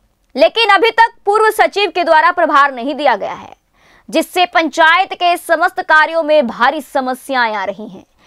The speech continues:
इसके बारे में वाडफ नगर के सीईओ के द्वारा भी आदेश किया गया था, लेकिन पूर्व सचिव हीरालाल के ऊपर उन आदेशों का कोई असर नहीं हुआ, जिस वजह से पंचायत में रिकॉर्ड नहीं होने के कारण समस्त आय व्यय में समस्या आ रही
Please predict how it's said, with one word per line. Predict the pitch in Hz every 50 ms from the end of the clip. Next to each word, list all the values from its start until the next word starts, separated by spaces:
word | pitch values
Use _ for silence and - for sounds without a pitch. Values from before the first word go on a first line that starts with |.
| _ _ _ _ _ - -
इसके | 220 - 339 330
बारे | 277 320 320 330 359
में | 359 381 392
वाडफ | 330 330 311 311 311 359 359
नगर | 349 320 302 359 370
के | - 349 339 311
सीईओ | - 330 339 - - 359 - - 311 349
के | - 349 311 302
द्वारा | 294 302 285 294 302 320
भी | 294 320 370
आदेश | 359 320 285 233 294 294 294 -
किया | - 285 294 311 339
गया | 330 339 302 311 311
था, | 311 320 349 359 359
लेकिन | 320 294 294 294 349 359 302
पूर्व | - - 349 381 330 311 269
सचिव | - 277 269 - 311 320 311
हीरालाल | 254 226 262 277 294 285 277 269 269 311 339
के | 330 - 294
ऊपर | - - 302 277 - 269 196 - - - - - -
उन | 311 311 - -
आदेशों | 294 277 254 208 285 320 349 - 440 403
का | - - 302 294
कोई | 294 - - 392 427 440 403
असर | 403 349 - 359 294
नहीं | 226 220 226 220
हुआ, | 165 180 185 - - - _ _ _ _ _ _ -
जिस | 202 254 254 277
वजह | 320 320 285 370 403
से | 403 - 453 - - _ - - - - _ -
पंचायत | 330 302 254 - - 370 - 415 - - -
में | 392 403 415
रिकॉर्ड | 415 403 - - - 359 381 415 370
नहीं | 359 311 302 330 311
होने | 269 269 302 320 311 381
के | 381 - 320 302
कारण | - 285 269 269 277 320 349 349
समस्त | - - - 320 302 320 370 415 415 - 392
आय | - - 254 262 269 285 285
व्यय | 262 233 262 269 277 285
में | 262 220 247 294
समस्या | 285 - - 247 240 240 214 - - 247 208
आ | -
रही | - 185 - -